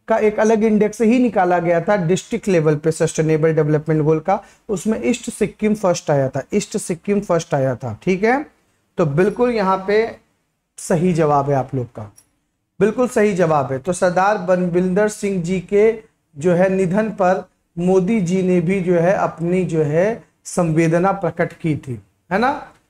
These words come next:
संवेदना प्रकट की थी। दोस्तों, आपदा न्यूनीकरण, अ,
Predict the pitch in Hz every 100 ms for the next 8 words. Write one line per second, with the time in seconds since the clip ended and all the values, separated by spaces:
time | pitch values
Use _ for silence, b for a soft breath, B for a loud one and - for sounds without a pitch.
0 | _ - - 180 175 180 180 196 233 -
1 | _ _ 175 170 190 185 - 175 143 -
2 | 107 98 _ _ _ _ _ _ _ _
3 | _ _ _ _ _ - 214 247 247 294
4 | 320 320 - 202 202 233 220 269 254 240
5 | 247 226 240 247 254